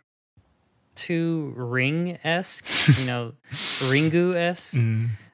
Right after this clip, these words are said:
Speaker 1: uh, especially with the darker hair and, like, all of them. And I don't know, I was just getting that vibe of, like, "Oh, this is, like, a scary film waiting to happen," or something like that.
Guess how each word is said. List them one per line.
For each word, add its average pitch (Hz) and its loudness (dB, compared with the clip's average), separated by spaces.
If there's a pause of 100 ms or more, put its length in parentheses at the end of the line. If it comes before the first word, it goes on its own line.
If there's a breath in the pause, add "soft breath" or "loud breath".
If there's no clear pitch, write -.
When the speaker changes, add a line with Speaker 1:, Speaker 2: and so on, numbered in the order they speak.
(120)
Speaker 1:
uh, 135 2
especially 143 -2
with 147 2
the 131 0
darker 123 2
hair 120 0 (140)
and, 123 -4
like, 113 -8 (300)
all 131 4
of 131 0
them. 120 -2 (460)
And 147 0
I 151 6
don't 156 4
know, 139 4
I 135 2
was 143 0
just 160 -6
getting 170 2
that 131 2
vibe 117 2
of, 117 -8
like, 110 -6
"Oh, 127 -2
this 117 -4
is, 123 -6
like, 120 -2
a 117 -4
scary 117 -6
film 110 -10
waiting 113 -6
to 110 -8
happen," 117 -10
or 123 -12
something 127 -18
like 127 -18
that. 123 -16